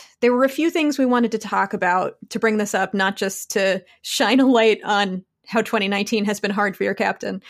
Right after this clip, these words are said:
um, but how this can be useful for you.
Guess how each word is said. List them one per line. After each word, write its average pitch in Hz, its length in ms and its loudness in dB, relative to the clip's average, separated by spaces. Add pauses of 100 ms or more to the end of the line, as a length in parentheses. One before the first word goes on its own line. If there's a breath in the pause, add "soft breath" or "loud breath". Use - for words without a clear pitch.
(380 loud breath)
um, 208 440 0 (500)
but 226 120 2
how 220 400 2
this 202 280 -2
can 202 560 -2 (1080)
be 247 140 2
useful 262 460 0
for 226 160 -2
you. 202 360 -2